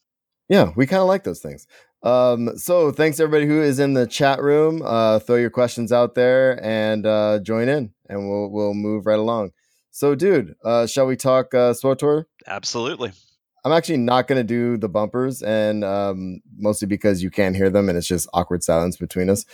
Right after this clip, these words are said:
Speaker 1: Uh, so what I am gonna do is acknowledge our other drinking buddies, Mister, uh, Eddie, who I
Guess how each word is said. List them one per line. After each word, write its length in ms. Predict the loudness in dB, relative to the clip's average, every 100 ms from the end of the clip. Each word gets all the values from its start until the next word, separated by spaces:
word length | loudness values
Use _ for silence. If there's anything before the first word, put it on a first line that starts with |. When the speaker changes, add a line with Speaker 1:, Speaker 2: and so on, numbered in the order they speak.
| -20 -20 _
Speaker 1:
Uh, 300 | 0 2 0
so 360 | 0 0 2 0
what 200 | 0 2
I 60 |
am 140 | 2 2
gonna 140 | 0
do 220 | 0 -2
is 180 | -2 -2
acknowledge 400 | -2 2 2 0
our 100 | 0
other 240 | 2 2
drinking 360 | 0 -2 -2 -2
buddies, 440 | -2 0 0 -2
Mister, 640 | -6 -6 -2 0 2 0 -2
uh, 180 | -2 -2 0
Eddie, 400 | 0 0 -2 -6 -4
who 400 | 0 0 -2 -2
I 220 | -2 -2